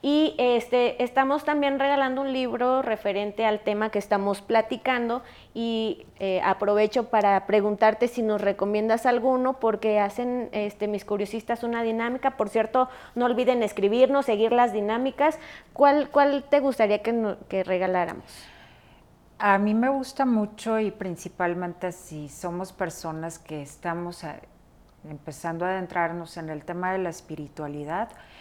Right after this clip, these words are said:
Speaker 2: em, El monje que vendió su Ferrari. Es una lectura muy sencilla, tiene un gran mensaje, gran enseñanza,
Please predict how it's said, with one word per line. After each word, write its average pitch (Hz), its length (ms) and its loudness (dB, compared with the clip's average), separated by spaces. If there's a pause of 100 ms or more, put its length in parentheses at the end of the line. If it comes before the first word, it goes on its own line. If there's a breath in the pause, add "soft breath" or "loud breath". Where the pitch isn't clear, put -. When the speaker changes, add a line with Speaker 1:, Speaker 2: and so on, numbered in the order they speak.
(340 loud breath)
Speaker 2:
em, 190 500 -2 (200)
El 202 200 0
monje 196 360 -2
que - 140 -2
vendió 180 340 -2
su 170 160 -12
Ferrari. 151 580 -6 (120)
Es 196 240 -2
una 220 200 2
lectura 214 480 0
muy 202 480 0
sencilla, 170 720 -6
tiene 170 260 -8
un 170 260 -8
gran 190 340 -2
mensaje, 185 640 -4
gran 175 280 -6
enseñanza, 180 1000 -6